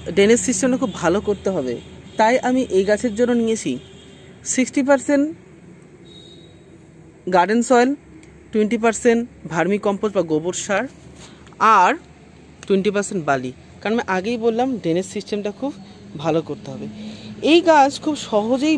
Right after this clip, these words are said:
বেড়ে ওঠে, কিন্তু একটু ভুলভ্রান্তি হলে গাছ আবার মরে যায়। তো সেই দিকটা আমাদের লক্ষ্য রাখতে হবে। আর আমি ওই মাটিতে নিয়েছি এক চামচ শিংকুচি, এক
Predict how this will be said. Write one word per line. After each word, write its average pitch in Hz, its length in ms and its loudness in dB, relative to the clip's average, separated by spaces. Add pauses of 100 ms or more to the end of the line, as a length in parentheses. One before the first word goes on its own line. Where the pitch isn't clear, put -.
বেড়ে 220 200 6 (100)
ওঠে, 170 220 -4 (1900)
কিন্তু 330 320 4 (760)
একটু 277 160 -2 (120)
ভুলভ্রান্তি 269 540 4
হলে 285 160 6 (100)
গাছ 185 240 4
আবার 277 160 4 (640)
মরে 180 280 4
যায়। 117 160 -10 (280)
তো 208 60 -4 (100)
সেই 226 200 0
দিকটা 240 220 -4
আমাদের 233 260 2
লক্ষ্য 165 280 0
রাখতে 202 260 -4
হবে। 202 140 -8 (500)
আর 226 140 6
আমি 311 160 2
ওই 302 60 4 (100)
মাটিতে 226 380 0
নিয়েছি 254 320 -2 (760)
এক 196 140 -6
চামচ 220 280 0 (380)
শিংকুচি, 240 500 -4 (440)
এক 160 120 -4